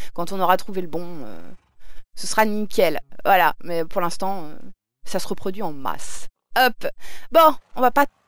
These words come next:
rester là plus longtemps. Je vais éviter de spoil s'il n'a pas montré, euh, s'il l'a montré, vu que là, il va live, donc vous allez le voir. Donc ça va, je peux montrer. Bah, sa plateforme au-dessus est terminée.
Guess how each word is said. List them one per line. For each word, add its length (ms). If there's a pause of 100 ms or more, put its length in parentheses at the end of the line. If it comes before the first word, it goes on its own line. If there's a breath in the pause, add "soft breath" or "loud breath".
(380)
rester 460
là 120
plus 220
longtemps. 520
Je 60
vais 60
éviter 340
de 180
spoil 500
s'il 300
n'a 140
pas 180
montré, 560
euh, 120
s'il 240
l'a 100
montré, 460
vu 120
que 160
là, 140
il 80
va 100
live, 360
donc 240
vous 120
allez 160
le 60
voir. 340
Donc 160
ça 100
va, 60
je 80
peux 120
montrer. 280
Bah, 100
sa 160
plateforme 480
au-dessus 260
est 80
terminée. 520